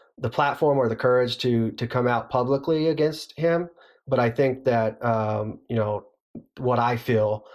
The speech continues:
and I can only speak from my personal experience, but it's, uh,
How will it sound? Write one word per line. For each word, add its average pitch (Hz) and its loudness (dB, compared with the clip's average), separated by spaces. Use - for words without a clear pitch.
and 120 0
I 117 2
can 123 0
only 120 2
speak 117 -4
from 113 0
my 110 0
personal 110 -2
experience, 107 -2
but - -4
it's, 120 -4
uh, 110 0